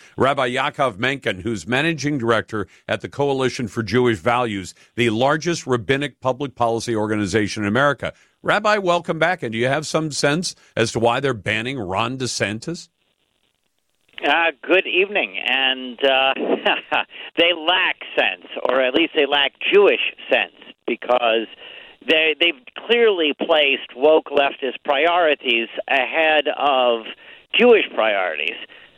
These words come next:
Speaker 2: Because, again, like you pointed out, here's a man who's been a great friend of our community. Uh, and, of course, he has a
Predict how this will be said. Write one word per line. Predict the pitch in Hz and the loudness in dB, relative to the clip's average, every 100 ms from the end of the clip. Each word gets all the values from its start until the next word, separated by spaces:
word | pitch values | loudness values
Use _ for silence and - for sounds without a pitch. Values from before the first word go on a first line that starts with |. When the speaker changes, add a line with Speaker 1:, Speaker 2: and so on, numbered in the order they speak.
| _ | _
Speaker 2:
Because, | 147 139 143 131 123 | 0 2 2 2 2
again, | 160 175 165 147 | 0 0 -2 0
like | 151 160 | 0 0
you | 156 | -2
pointed | 135 156 139 143 | 0 0 2 2
out, | 143 117 - | 2 2 0
here's | 160 156 | 0 2
a | 151 | 2
man | 147 135 | 0 0
who's | 123 | -2
been | 135 | -2
a | |
great | 123 170 175 - | 2 2 0 0
friend | 151 123 | 0 0
of | 113 | -2
our | 117 117 | 0 0
community. | - 127 120 113 110 110 98 - - - | -4 -2 -2 0 0 0 -4 -14 -18 -4
Uh, | 135 135 139 | 0 0 0
and, | 175 190 - | -2 -2 -2
of | 185 - | -4 2
course, | 240 208 | 2 2
he | 202 | 0
has | 202 190 | 2 2
a | 160 | 0